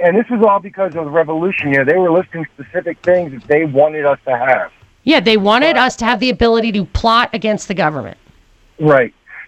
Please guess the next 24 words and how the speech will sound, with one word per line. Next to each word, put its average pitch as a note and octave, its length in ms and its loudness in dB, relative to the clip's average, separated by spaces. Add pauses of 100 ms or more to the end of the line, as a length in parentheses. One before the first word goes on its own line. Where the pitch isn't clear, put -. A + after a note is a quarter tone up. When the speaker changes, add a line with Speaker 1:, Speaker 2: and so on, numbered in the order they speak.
Speaker 1:
Ha-, E3+ 120 2
did, D3+ 340 -2
I'm A#3 260 4
not A3 200 2
sure G#3+ 160 -2
if - 100 -4
you're F#3 120 -2
a F3+ 60 -6
fan F3+ 160 2
of D#3 80 0
The C#3+ 80 0
West C#3 300 0
Wing B2 160 -4
or A2 80 -2
not, G2 280 -4 (480)
but C3+ 300 2 (300)
Aaron F#3+ 280 2
Sorkin F#3 420 0
must D3+ 200 2
have C#3+ 80 -10
been C#3 120 0
a C3+ 120 2
very D3 220 2
pro-, A#2 240 -6